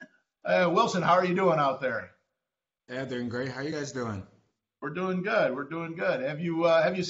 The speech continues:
Speaker 1: have you listened to the podcast or seen the YouTube channel?
Speaker 2: Of course. Um, you know, it's, uh,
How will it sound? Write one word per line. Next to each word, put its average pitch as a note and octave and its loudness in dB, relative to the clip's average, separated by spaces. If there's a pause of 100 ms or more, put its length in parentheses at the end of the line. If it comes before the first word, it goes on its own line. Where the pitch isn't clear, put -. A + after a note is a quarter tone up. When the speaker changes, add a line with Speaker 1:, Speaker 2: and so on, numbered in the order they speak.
(100)
Speaker 1:
have F3+ 0
you F#3+ -4
listened A3+ -4
to A#3+ -4
the A#3+ -4
podcast A#3+ -2
or F#3+ -6
seen A3+ -6
the A3 -4
YouTube A#3+ -6
channel? B3 -4 (1000)
Speaker 2:
Of D#3+ -12
course. G3+ 0
Um, C#3 0 (640)
you G#3 -8
know, F#3+ -2 (260)
it's, E3 -6
uh, D#3+ -4